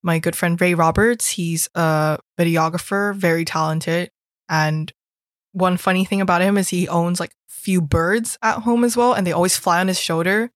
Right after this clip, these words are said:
when he's talking, when we're doing Zoom calls. So I thought that was super cool. And he has a lot of insight into, like, making film and his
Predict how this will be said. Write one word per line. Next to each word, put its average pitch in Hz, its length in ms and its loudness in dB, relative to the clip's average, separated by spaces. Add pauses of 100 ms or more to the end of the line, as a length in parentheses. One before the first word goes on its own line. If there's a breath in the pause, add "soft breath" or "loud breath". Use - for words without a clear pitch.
(160)
when 190 100 -2
he's 190 140 0
talking, 214 520 0
when 165 220 -2
we're 165 60 -2
doing 175 200 -4
Zoom 170 200 -2
calls. 196 260 2
So 170 80 0
I 170 40 -2
thought 165 200 -2
that 180 80 -2
was 175 100 -4
super - 300 -6
cool. 175 280 -2 (100)
And 208 80 2
he 208 40 4
has 196 100 2
a 185 40 2
lot 185 100 4
of 196 140 0
insight 175 300 2
into, 160 200 -2
like, - 180 -8
making 170 280 -2
film 185 360 2
and 165 200 -2
his - 360 -4